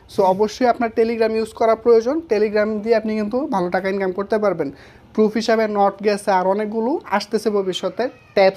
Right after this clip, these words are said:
সোয়াপ আছে, হাম-, আহ, হামস্টার আছে, এগুলো প্রত্যেকটা কিন্তু আমাদের চ্যানেলে শেয়ার করা হইতেছে। So এগুলোর মধ্যে আপনারা অবশ্যই জয়েন হবেন, এবং এইগুলো থেকে আপনারা কিন্তু পয়েন্ট জেনারেট করবেন। So এই যে দেখেন, এইখানে যে হামস্টারটা আছে, এটা খুব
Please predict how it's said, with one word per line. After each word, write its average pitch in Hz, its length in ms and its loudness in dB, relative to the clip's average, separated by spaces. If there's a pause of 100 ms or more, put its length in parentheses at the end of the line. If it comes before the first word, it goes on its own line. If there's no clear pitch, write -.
সোয়াপ 196 240 2
আছে, 196 340 2
হাম-, 185 360 -4
আহ, 175 260 4
হামস্টার 185 480 -2
আছে, 190 320 -2 (340)
এগুলো 226 260 0
প্রত্যেকটা 247 600 0
কিন্তু 254 240 0
আমাদের 208 340 0
চ্যানেলে 214 420 0 (640)
শেয়ার 226 280 2
করা 226 240 4
হইতেছে। 175 360 -2
So 170 160 0
এগুলোর 226 400 2
মধ্যে 247 260 2
আপনারা 226 320 2
অবশ্যই 208 380 0
জয়েন 202 300 2
হবেন, 233 300 0
এবং 190 260 0
এইগুলো 214 320 -2
থেকে 233 320 0 (360)
আপনারা 208 260 2
কিন্তু 226 320 0
পয়েন্ট 202 300 2
জেনারেট 196 400 2
করবেন। 160 360 0 (880)
So 214 140 2
এই 220 120 2
যে 254 120 2
দেখেন, 254 420 0
এইখানে 240 440 0
যে 247 160 0
হামস্টারটা 226 640 0
আছে, 208 220 0
এটা 214 140 -2
খুব 233 340 -4